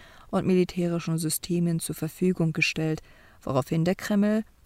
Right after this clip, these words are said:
und auch eine Gruppe von Kriegsgegnern warnte,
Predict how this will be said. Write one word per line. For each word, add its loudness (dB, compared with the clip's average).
und 2
auch 4
eine 2
Gruppe -2
von 0
Kriegsgegnern 0
warnte, 2